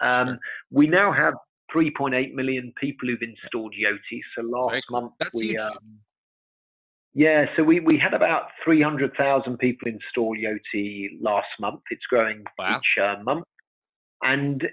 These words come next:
Speaker 1: in the developed world, so, you know, leading coun-, c-, countries in the developed world for us are the U S
Speaker 2: Okay.
Speaker 1: and the U K. We had about
Speaker 2: Sure.
Speaker 1: seventy-five thousand people install in the U S and about
Speaker 2: Wow.
Speaker 1: fifty-five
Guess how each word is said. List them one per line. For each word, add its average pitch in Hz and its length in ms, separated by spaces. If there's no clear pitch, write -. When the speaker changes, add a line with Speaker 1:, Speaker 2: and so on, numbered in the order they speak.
Speaker 1:
in 160 160
the 156 80
developed 160 760
world, 104 580
so, 120 100
you 117 280
know, 117 120
leading 120 460
coun-, 120 280
c-, 120 60
countries 120 520
in 113 120
the 107 80
developed 113 480
world 113 320
for 110 160
us 110 160
are 107 320
the 107 100
U 117 260
S 147 160
Speaker 2:
Okay. 110 300
Speaker 1:
and 110 260
the 113 80
U 117 260
K. 147 240
We 147 120
had 127 100
about 120 300
Speaker 2:
Sure. - 100
Speaker 1:
seventy-five 120 640
thousand 117 440
people 110 240
install 113 540
in 107 100
the 110 80
U 110 200
S 131 160
and 110 100
about 110 260
Speaker 2:
Wow. 101 100
Speaker 1:
fifty-five 117 500